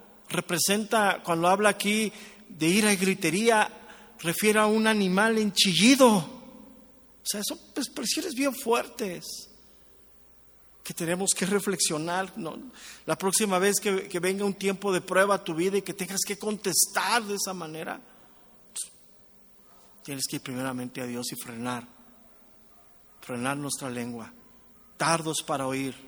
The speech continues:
listos para oír y tardos para responder, perdón, porque la,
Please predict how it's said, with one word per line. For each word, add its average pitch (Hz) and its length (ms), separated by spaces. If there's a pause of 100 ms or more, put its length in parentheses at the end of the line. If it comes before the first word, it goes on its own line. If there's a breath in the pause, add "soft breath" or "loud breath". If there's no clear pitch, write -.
(1300)
listos 175 420
para 147 200
oír 151 200
y 151 80
tardos 165 460
para 143 180
responder, 131 600
perdón, 135 360
porque 131 240
la, 127 180